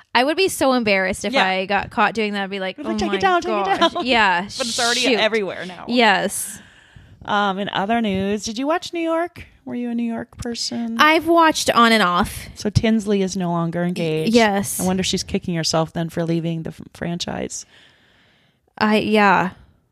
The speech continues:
Speaker 2: Maybe she'll come back.
Speaker 1: Yeah, maybe.
Speaker 2: Um, how are you feeling about Jersey and Dallas?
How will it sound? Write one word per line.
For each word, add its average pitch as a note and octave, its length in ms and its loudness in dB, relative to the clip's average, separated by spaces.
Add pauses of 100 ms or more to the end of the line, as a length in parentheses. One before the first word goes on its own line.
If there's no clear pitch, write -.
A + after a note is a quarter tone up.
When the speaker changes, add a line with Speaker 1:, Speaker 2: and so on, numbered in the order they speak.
(220)
Speaker 2:
Maybe E3+ 180 -2
she'll F3 180 -4
come E3 180 -6
back. D#3+ 340 -6 (460)
Speaker 1:
Yeah, A3 160 0
maybe. G3 480 -6 (800)
Speaker 2:
Um, G3+ 920 4 (420)
how G3+ 320 -4
are F#3 80 -6
you F#3+ 160 -6
feeling F#3+ 360 -4
about F3 280 -2
Jersey F3+ 480 0
and E3 120 -2
Dallas? E3+ 760 -4